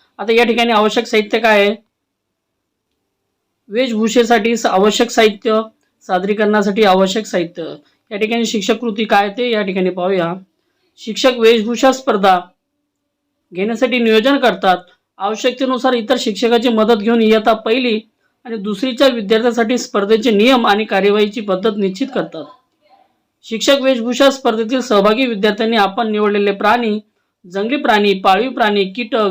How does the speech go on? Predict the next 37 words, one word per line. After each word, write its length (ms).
जलचर 380
या 120
थीमवर 400
आधारित 380
वेशभूषा 540
आणि 80
त्यासंबंधी 600
माहिती 360
सादर 280
करायच्या 360
सूचना 360
विद्यार्थ्यांना 520
देतात. 380
मी 120
कोण 240
आहे, 180
माझी 280
उपयुक्तता 500
काय, 300
मी 100
कोठे 300
राहतो, 360
माझे 300
अन्न 260
कोणते, 340
माझे 320
वैशिष्ट्य 500
काय, 240
या 100
पाच 320
प्रश्नावर 340
आधारित 280
माहिती 300
सादरीकरण 520
करण्यासंबंधी 640
सूचना 320
देतात. 360